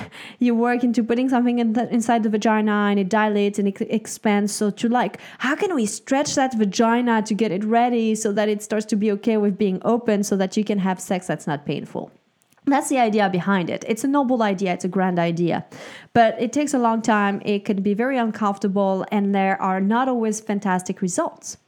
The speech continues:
And then she started to work with somebody different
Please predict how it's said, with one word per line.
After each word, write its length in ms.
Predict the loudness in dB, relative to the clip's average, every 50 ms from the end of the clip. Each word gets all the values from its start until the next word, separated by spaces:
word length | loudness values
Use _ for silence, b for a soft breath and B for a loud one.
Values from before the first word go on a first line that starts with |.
| B B B B B B B B B B B B _ -4 -2
And 340 | 0 0 2 0 0 0
then 300 | 2 2 2 2 0 -2
she 220 | -2 -2 -2 -2 -2
started 420 | -2 0 0 0 0 0 -2 -4
to 400 | -6 -10 -6 -2 0 2 2 2
work 220 | 2 0 -2 0 -2
with 100 | -4 -2
somebody 340 | 0 0 0 0 0 0
different 680 | 0 0 0 -2 -2 -2 -4 -6 -6 -6 -8 -10 -8 -8